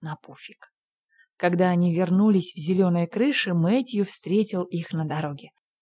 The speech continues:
Марилла издалека увидела, как он ходит взад-вперед по ней, и догадалась, что он переживал. Она заметила выражение облегчения на его лице, когда он увидел, что Энн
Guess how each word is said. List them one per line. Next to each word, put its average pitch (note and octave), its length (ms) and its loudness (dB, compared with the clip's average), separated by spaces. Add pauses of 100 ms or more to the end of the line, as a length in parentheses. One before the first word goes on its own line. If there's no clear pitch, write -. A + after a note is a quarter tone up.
Марилла A3+ 460 2
издалека F3 520 0
увидела, G3+ 600 0
как F3 280 -6
он D#3+ 140 0
ходит F3+ 420 -2
взад-вперед E3 960 -4
по - 100 -10
ней, G#3+ 280 0 (360)
и - 120 -2
догадалась, F#3+ 920 0 (160)
что - 280 -6
он E3+ 160 0
переживал. E3 640 -6 (400)
Она F#3 180 0
заметила F#3+ 540 2
выражение F#3 600 0
облегчения F#3 760 0
на F3 140 0
его F3 180 0
лице, F3 520 -4 (260)
когда E3+ 320 0
он E3 140 2
увидел, F3 540 0 (100)
что - 420 -10
Энн G3 300 2